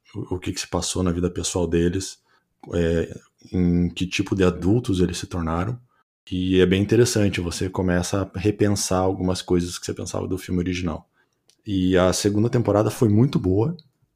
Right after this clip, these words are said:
É, normalmente, né, a segunda não acompanha o ritmo da primeira, e eu achei que a segunda foi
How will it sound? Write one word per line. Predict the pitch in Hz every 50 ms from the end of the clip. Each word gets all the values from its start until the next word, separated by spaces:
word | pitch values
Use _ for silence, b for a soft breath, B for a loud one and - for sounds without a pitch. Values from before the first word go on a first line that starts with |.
| _ _ - -
É, | 98 92
normalmente, | 95 92 95 101 107 101 95 92 92 101 101 - - 92
né, | 90 90 95
a | 95 92
segunda | - - 90 85 87 92 98 98 90
não | 90 90
acompanha | - - 92 90 87 - - 113 - 107 113 98
o | 87
ritmo | 80 101 98 - - 95 92
da | 90
primeira, | - - 90 87 87 92 101 98 95
e | 95
eu | 90 90
achei | 87 - - 104 101
que | - -
a | -
segunda | - 90 90 98 98 95
foi | - - - 92 92 90